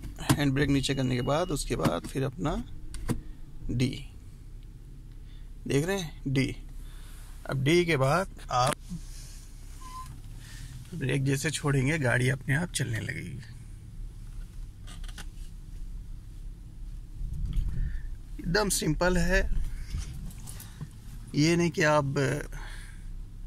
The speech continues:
gear वाली गाड़ी चला रहे हैं। ये automatic gear का फ़ायदा यही है कि आपको बार बार gear change करना नहीं पड़ता है, Simple है। आप ये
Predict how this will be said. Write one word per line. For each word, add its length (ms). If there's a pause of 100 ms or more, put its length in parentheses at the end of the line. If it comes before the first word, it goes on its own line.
(500)
gear 240
वाली 240
गाड़ी 220
चला 280
रहे 140
हैं। 240 (320)
ये 160
automatic 460
gear 280 (240)
का 80
फ़ायदा 360
यही 280
है 180
कि 80
आपको 300
बार 220
बार 140
gear 320 (380)
change 260
करना 240
नहीं 220
पड़ता 360
है, 60 (1120)
Simple 400
है। 60
आप 180
ये 400